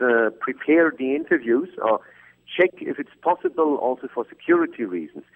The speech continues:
check if it's possible to drive to a certain province, 'cause Kabul is one thing, but to go out to the provinces can be much more dangerous. Uh, so normally,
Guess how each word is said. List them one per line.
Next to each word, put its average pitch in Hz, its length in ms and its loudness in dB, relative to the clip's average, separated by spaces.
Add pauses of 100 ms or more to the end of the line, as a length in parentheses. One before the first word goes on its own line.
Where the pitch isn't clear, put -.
(400)
check 160 200 2
if 135 120 -6
it's - 220 -12
possible 131 680 0 (200)
to 123 240 -2
drive 131 540 -2 (220)
to 120 160 -8
a 113 40 -8 (140)
certain - 280 -6
province, 135 480 -2 (260)
'cause 117 160 -6 (100)
Kabul 139 380 -2
is 107 80 -12
one 143 200 -4
thing, 82 300 -10
but 80 200 -8 (460)
to 127 60 -10
go 120 220 2
out 131 300 -2
to - 100 -20
the 117 80 -10
provinces 120 640 -8
can 117 120 -10
be 107 120 -12
much 110 240 -6
more 107 100 -6
dangerous. 107 600 -4 (760)
Uh, 120 480 0 (220)
so 135 80 -6
normally, 180 1040 0